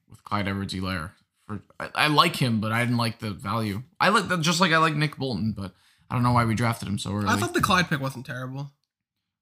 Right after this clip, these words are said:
Speaker 1: Well, it might end up being pretty bad if Clyde doesn't catch some shit out of the backfield this year.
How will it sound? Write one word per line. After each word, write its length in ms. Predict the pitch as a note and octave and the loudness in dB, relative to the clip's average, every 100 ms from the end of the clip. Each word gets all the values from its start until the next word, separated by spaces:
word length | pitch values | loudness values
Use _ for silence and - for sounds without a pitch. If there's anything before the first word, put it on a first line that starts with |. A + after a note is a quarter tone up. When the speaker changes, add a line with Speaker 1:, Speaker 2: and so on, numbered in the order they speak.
| _ | _
Speaker 1:
Well, 160 | - F3+ | -4 -2
it 40 | - | 0
might 140 | C3 | 0
end 220 | C3 D3 | 2 0
up 100 | C3+ | 0
being 260 | - G#2 G#2+ | -2 0 0
pretty 220 | G#2 G#2 | -2 -4
bad 280 | F#2+ G#2+ G#2+ | -2 0 0
if 180 | G2+ - | -2 -8
Clyde 280 | - G#2+ G#2 | -6 -2 0
doesn't 340 | A#2+ A2+ A2+ _ - | -2 -2 -6 _ -10
catch 240 | A#2+ - | -8 -4
some 120 | A#2 | -6
shit 240 | A#2 - A2+ | -6 -6 -2
out 140 | A#2 | -2
of 60 | A2+ | -2
the 100 | A2 | -2
backfield 380 | B2+ - F2 | -4 -6 -8
this 200 | D2+ - | -6 -8
year. 300 | - F2 B2+ | -6 -6 -8